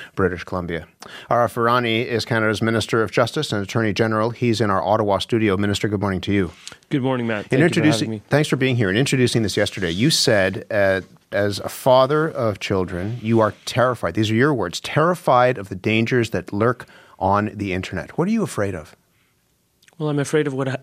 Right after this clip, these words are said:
Speaker 2: just happened to Amanda Todd. I mean, I'm afraid of what we just hear-, heard about from her mother. I know it happened, uh, about ten years ago now, but, um, I mean, Matt, every parent is the same in Canada. We just want the best for our kids.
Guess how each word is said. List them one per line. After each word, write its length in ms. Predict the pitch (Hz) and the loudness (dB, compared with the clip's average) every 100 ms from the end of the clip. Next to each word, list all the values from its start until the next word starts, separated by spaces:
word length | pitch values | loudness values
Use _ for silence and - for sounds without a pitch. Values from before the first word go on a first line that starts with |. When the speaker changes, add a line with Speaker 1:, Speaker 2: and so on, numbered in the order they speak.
| 123 | -6
Speaker 2:
just 220 | 127 117 | -4 -4
happened 460 | 127 139 101 98 101 | -6 -6 -6 -8 -6
to 260 | 113 104 104 | -6 -4 -2
Amanda 340 | 110 107 104 | 0 0 -2
Todd. 480 | 101 - 120 95 92 | -4 -6 -6 -8 -8
I 40 | 107 | -4
mean, 200 | 107 95 | -2 0
I'm 160 | 110 | -2
afraid 240 | 104 - 117 | -2 -2 -2
of 60 | |
what 100 | 110 | -2
we 100 | 104 | -2
just 220 | 104 104 - | -2 -2 -4
hear-, 220 | - 139 | -8 -10
heard 280 | - 139 123 | -4 0 0
about 240 | 101 87 | -2 -4
from 180 | - 110 | -6 -8
her 80 | 101 | -4
mother. 340 | 101 101 95 | -4 -2 -4
I 60 | 92 | -6
know 160 | 98 98 | -6 -8
it 80 | |
happened, 480 | 98 98 - 98 90 - | -8 -10 -8 -8 -8 -10
uh, 260 | 104 101 - | -8 -8 -8
about 240 | 107 104 98 | -6 -6 -6
ten 180 | - | -4
years 220 | 101 107 107 | -2 -2 -2
ago 160 | 98 | -4
now, 220 | 95 92 | -4 -4
but, 220 | 90 104 - - - - - - - _ _ - | -4 -4 -4 -12 -20 -20 -20 -20 -20 _ _ -4
um, 140 | 117 110 | -2 0
I 180 | 123 123 | 0 2
mean, 220 | 127 131 | 4 4
Matt, 240 | 131 127 - | 2 -2 -4
every 220 | 131 165 | -2 -2
parent 400 | 151 - 123 123 | -2 0 0 0
is 120 | 120 | -2
the 80 | 113 | -2
same 280 | - 117 120 | -2 0 0
in 140 | 110 | 0
Canada. 340 | - 101 92 92 | -4 -6 -6 -6
We 100 | 101 | -4
just 220 | 107 - | -4 -4
want 200 | 117 113 | -6 -6
the 60 | |
best 300 | 101 101 95 | -6 -6 -6
for 140 | - 104 | -8 -8
our 100 | 95 | -8
kids. 480 | - 123 92 - | -6 -6 -6 -10